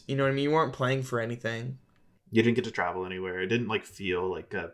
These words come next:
Speaker 2: big
Speaker 1: Yeah,
Speaker 2: important
Speaker 1: I just played mono green aggro and goblins 'cause they were good, and I didn't think about it.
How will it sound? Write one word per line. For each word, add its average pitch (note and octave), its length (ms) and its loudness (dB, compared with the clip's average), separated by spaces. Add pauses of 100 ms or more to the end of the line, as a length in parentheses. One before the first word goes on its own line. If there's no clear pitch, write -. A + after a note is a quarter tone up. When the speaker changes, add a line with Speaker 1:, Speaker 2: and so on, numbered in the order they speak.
Speaker 2:
big E2 400 -2
Speaker 1:
Yeah, F3+ 280 10
Speaker 2:
important E3 200 12
Speaker 1:
I C#3 300 12
just C#3 400 -2
played D3 240 8
mono C#3 300 8
green C3+ 200 2
aggro B2+ 400 6
and B2 80 2
goblins B2 600 4
'cause B2+ 180 -4
they B2 100 2
were A#2+ 120 0
good, A#2 440 0
and A2+ 120 -6
I A#2 80 -4
didn't A#2 160 -4
think C3 160 2
about - 240 -4
it. - 100 -8